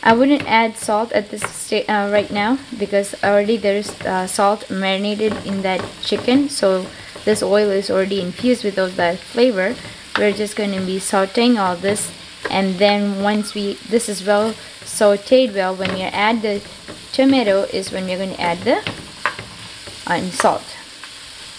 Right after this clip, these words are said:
Our onion, ginger, garlic, green chilies, and curry leaves are well sauteed. You could check your salt at this, um, stage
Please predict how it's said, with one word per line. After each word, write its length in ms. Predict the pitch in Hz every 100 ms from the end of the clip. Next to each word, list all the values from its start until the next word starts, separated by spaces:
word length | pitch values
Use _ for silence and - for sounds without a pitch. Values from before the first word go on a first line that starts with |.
| - - - - -
Our 240 | 202 -
onion, 300 | 226 233 254 370 - - - - - - - -
ginger, 400 | 233 226 233 294 254
garlic, 460 | 208 202 208 277 - - - - - - -
green 240 | 220 233
chilies, 460 | 240 254 240 311 403 - - - - - - - - - - - -
and 140 | 220
curry 360 | 220 214 202 214
leaves 480 | 226 262 381 - -
are 140 | 202 190
well 220 | 208 233
sauteed. 600 | - 208 190 180 226 294 - - - - - -
You 120 | 247
could 140 | 262
check 280 | 254 269 262
your 120 | 330
salt 360 | 294 - 226 240
at 100 | 247
this, 220 | - 226 - - - - - 208
um, 240 | 202 185 190
stage 440 | 208 - 233 277